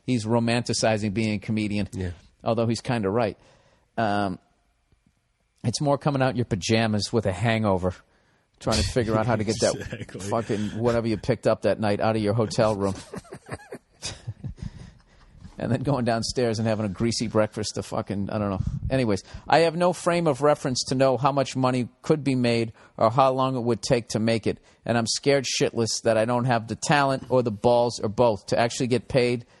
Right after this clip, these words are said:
Speaker 1: to make people laugh. In spite of believing in blah, blah, blah." All right, "My friends tell me to practice, practice the comedy shit." Dude, I can get right to the end of this.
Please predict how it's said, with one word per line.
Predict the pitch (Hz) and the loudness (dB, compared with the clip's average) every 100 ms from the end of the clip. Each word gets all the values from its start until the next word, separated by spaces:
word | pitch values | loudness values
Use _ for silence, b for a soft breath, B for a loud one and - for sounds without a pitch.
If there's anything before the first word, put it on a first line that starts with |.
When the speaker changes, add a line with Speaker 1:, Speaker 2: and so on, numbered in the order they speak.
| b b | b b
Speaker 1:
to | - | -2
make | 117 117 | 0 0
people | - 127 117 | 0 -2 2
laugh. | 123 117 92 | 2 2 0
In | 98 | -4
spite | 101 156 160 151 | -2 2 2 2
of | 127 120 | -2 -2
believing | 123 127 160 151 156 151 - | 0 0 0 0 -2 -4 -4
in | 120 113 _ _ _ - | -2 -4 _ _ _ -2
blah, | 98 | -2
blah, | 71 67 107 | -2 0 0
blah." | 85 135 135 127 b b b b b b _ - _ _ - | 0 0 2 0 b b b b b b _ -20 _ _ -16
All | - 127 | -2 0
right, | 117 85 | 0 0
"My | 120 | 0
friends | 180 165 | 2 2
tell | - | 2
me | 156 | 2
to | 127 | 0
practice, | - 151 147 131 | 4 4 2 0
practice | 165 143 127 - | 2 2 0 -6
the | - | 0
comedy | 156 151 | 0 0
shit." | - 151 | 0 2
Dude, | 190 | 4
I | 180 220 | 4 4
can | 220 | 2
get | 175 | 4
right | 165 156 | 4 2
to | - | 0
the | 135 | 0
end | 135 | 2
of | 113 | 2
this. | 101 92 - | 0 0 -2